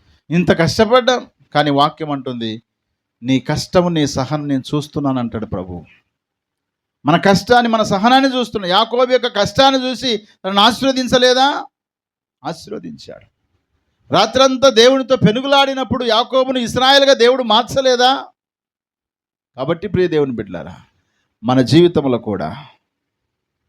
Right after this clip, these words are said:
ఈ విషయాన్ని గమనించాలి. యేసు లేకుండా ప్రయాసపడ్డాడు, ఒక్క చేప పడలేదు.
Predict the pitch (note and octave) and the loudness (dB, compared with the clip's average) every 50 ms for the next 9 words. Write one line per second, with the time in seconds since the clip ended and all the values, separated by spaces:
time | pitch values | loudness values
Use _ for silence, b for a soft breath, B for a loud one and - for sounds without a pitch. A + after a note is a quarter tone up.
0 | _ _ _ _ _ _ _ - A2+ A#2 B2+ B2+ - - C#3+ C3 C3 A#2+ A#2+ B2 | _ _ _ _ _ _ _ -6 0 0 0 2 2 2 0 0 0 0 0 -2
1 | B2+ C#3 C#3 B2 A2+ - - D#2 C#2 - - _ _ _ _ _ _ _ _ _ | -2 -2 -4 -6 -8 -10 -12 -12 -14 -14 -18 _ _ _ _ _ _ _ _ _
2 | _ B2 C3 D3+ F#3 G#3+ A3+ G3+ - A3 A3 A3 A3 A#3 A#3 A3+ A3+ A3 A#3+ A#3 | _ -2 2 4 6 6 4 2 0 -4 0 2 2 2 2 0 -2 -4 -4 -2
3 | A3+ A3 A3+ A#3 B3+ C4 G#3 A#3 A#3 G3 G#3+ F#3+ D#3 C#3+ C3+ B2 B2+ C3 D3+ E3+ | -2 0 2 2 2 2 0 -2 -4 -4 -6 -6 -4 -4 -4 -2 -4 -4 -6 -8
4 | - _ _ _ _ _ _ _ _ _ _ - A2+ G#2+ - B2+ - - C#3 C#3+ | -12 _ _ _ _ _ _ _ _ _ _ -14 -14 -10 -10 -10 -4 0 2 2
5 | E3 F3 F#3+ F3+ E3 D#3 C3+ C3 A#2+ G2+ G2+ G#2 A#2+ | 2 2 2 0 0 -2 -2 -4 -6 -8 -10 -12 -16